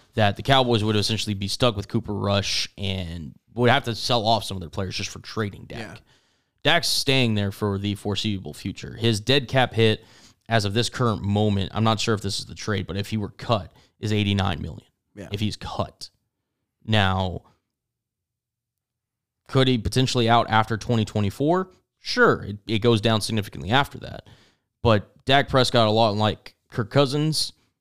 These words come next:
Speaker 1: they're, they're, they're stuck in that position for a while.
Speaker 2: Yep.
Speaker 1: So it's gonna be another year of this.
Speaker 2: No, I know. And I know Dak's coming back, but I think, and this is it. I think this is your last year coming up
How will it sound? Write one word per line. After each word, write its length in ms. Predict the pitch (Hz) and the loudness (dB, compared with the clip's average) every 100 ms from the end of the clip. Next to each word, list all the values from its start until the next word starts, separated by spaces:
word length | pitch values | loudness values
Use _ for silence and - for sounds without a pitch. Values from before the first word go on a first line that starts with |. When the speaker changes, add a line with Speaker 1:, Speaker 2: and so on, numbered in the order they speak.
| _ _ | _ _
Speaker 1:
they're, 340 | 117 131 117 - | 0 2 0 -2
they're, 260 | 131 123 - _ | -2 -2 -6 _
they're 160 | - 139 | -2 -2
stuck 220 | - 139 | 2 2
in 60 | 123 | 2
that 100 | 104 | 0
position 320 | 101 92 - | -2 -6 -8
for 140 | 82 | -12
a 20 | 76 | -10
while. 160 | 73 117 | -8 -6
Speaker 2:
Yep. 80 | 113 | -4
Speaker 1:
So 80 | |
it's 100 | 110 | -2
gonna 140 | 120 120 | 0 2
be 80 | 117 | 2
another 240 | 120 110 | 4 2
year 200 | 104 101 | 2 0
of 100 | 87 | -2
this. 320 | - - - - | -10 -10 -10 -4
Speaker 2:
No, 320 | 196 135 113 - | 0 0 0 -4
I 120 | 135 | -2
know. 220 | 170 127 | 2 0
And 200 | 98 123 | 0 -4
I 80 | 110 | -2
know 120 | 143 156 | 0 0
Dak's 320 | 143 147 - | 0 -2 -2
coming 200 | 143 127 | -4 0
back, 320 | 131 143 - _ _ _ - | 0 0 -6 _ _ _ 0
but 320 | 135 127 - 131 _ _ _ _ _ _ _ | 0 0 -6 -20 _ _ _ _ _ _ _
I 100 | 165 185 | -2 0
think, 380 | 202 190 190 - | 2 0 -2 -2
and 260 | 170 147 160 | -2 -2 -2
this 180 | 170 | -2
is 140 | 156 135 | -2 -2
it. 240 | 113 - 120 | -2 -2 -4
I 60 | |
think 300 | - 160 160 143 | -2 0 0 0
this 200 | 156 170 | -2 -4
is 140 | 143 | -2
your 120 | 135 | -2
last 380 | 110 117 139 - | 0 -2 -2 -4
year 180 | 123 117 | -4 -4
coming 360 | - 113 120 | -6 -6 -4
up 280 | 104 - _ | -6 -10 _